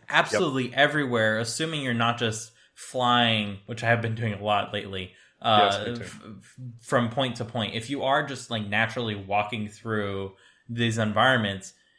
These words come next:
Speaker 1: you're gonna get sidetracked so much. Because you're gonna look
Speaker 2: Yep.
Speaker 1: to your left and see, like, "Ooh, a cave." And then you go to that cave, and out comes a giant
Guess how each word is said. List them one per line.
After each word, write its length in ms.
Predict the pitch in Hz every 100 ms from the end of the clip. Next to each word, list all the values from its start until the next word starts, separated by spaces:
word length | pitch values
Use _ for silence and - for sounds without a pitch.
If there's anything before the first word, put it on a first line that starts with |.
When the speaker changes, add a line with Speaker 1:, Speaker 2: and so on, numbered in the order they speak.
| _ -
Speaker 1:
you're 300 | 135 175 170
gonna 260 | 147 147
get 220 | 120 120
sidetracked 560 | - - 123 113 101 -
so 320 | - - 123
much. 420 | 113 95 - - _ _ -
Because 280 | 127 123
you're 100 | 123
gonna 180 | 156 156
look 260 | 127 127 147
Speaker 2:
Yep. 200 | 156 -
Speaker 1:
to 140 | -
your 140 | 131 107
left 320 | 113 117 117
and 120 | 120
see, 180 | 117 117
like, 200 | 107 104 - _
"Ooh, 280 | 220 120 107 -
a 60 |
cave." 500 | 104 - 123 98 - _ _ _ _
And 140 | - 127
then 100 | 135
you 140 | 131
go 140 | 127 139
to 100 | 135
that 220 | 120 110
cave, 220 | 113 104
and 80 | 113
out 260 | 127 135 117
comes 320 | - 135 120
a 60 |
giant 600 | 113 110 123 120 120 113